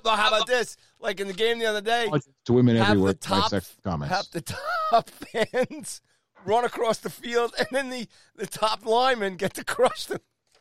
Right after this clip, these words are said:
Speaker 2: I'll tell you what. I mean, let me make, make clear. Let me, let me just re-, restate my last position.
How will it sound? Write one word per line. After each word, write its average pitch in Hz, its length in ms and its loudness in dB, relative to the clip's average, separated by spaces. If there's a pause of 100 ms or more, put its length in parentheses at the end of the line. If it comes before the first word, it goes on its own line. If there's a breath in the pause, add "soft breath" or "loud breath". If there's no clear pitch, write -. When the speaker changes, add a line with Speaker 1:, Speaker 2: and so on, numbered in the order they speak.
(200)
Speaker 2:
I'll - 80 4
tell 156 140 2
you 147 120 6
what. 113 160 0
I 110 60 -2
mean, 127 220 0
let 127 120 -2
me 131 80 4
make, 127 280 0
make 147 160 0
clear. 139 320 2
Let 147 80 -6
me, 175 260 0
let - 20 -10
me 147 180 4
just 127 240 -2
re-, 147 440 2 (200)
restate 151 560 0
my 104 220 0
last 98 460 -4
position. 92 440 -6